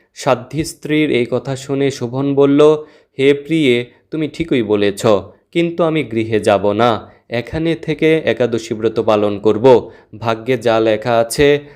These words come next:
তা অবশ্যই ঘটবে।" এইভাবে শোভন ব্রত পালনে বদ্ধপরিকর হলেন। সমস্ত দিন অতিক্রান্ত হয়ে রাত্রি শুরু হলো। বৈষ্ণবদের কাছে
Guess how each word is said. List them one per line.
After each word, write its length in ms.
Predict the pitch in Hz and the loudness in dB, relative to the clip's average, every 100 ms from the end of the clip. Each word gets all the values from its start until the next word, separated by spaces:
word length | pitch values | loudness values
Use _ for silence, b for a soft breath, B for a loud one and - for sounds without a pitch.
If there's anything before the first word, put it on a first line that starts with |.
| B | B
তা 80 | 131 | -2
অবশ্যই 480 | 117 131 135 - 123 | 0 0 -2 -2 -2
ঘটবে।" 680 | 110 107 101 110 107 92 - _ - | -2 -6 0 4 4 2 -10 _ -4
এইভাবে 460 | 135 143 170 175 | -4 -2 -2 -2
শোভন 460 | 170 135 135 143 113 | -2 -4 -2 -2 0
ব্রত 260 | 113 113 | -2 -2
পালনে 520 | 123 127 127 131 139 135 B B - | 0 2 2 2 2 0 B B -4
বদ্ধপরিকর 880 | 104 113 113 151 143 131 113 110 98 | 2 2 2 -2 0 0 2 0 0
হলেন। 360 | 107 117 113 95 b b - | 0 2 2 0 b b -18
সমস্ত 540 | - 175 196 196 190 | -10 -4 -4 -4 -6
দিন 420 | 127 123 147 156 | -4 0 2 2
অতিক্রান্ত 600 | 123 147 143 151 151 156 | 0 -4 -4 -2 -2 -4
হয়ে 420 | 156 127 113 113 B B - | -2 2 0 -2 B B -2
রাত্রি 480 | 110 117 113 131 123 | 0 0 0 -4 -4
শুরু 300 | - 107 101 | -2 -2 0
হলো। 440 | 113 120 107 - B B 104 | 4 6 4 0 B B -6
বৈষ্ণবদের 720 | 117 120 - 139 127 139 139 | -4 -4 -2 -4 0 0 2
কাছে 600 | 143 139 - 147 147 143 | 2 0 4 6 6 2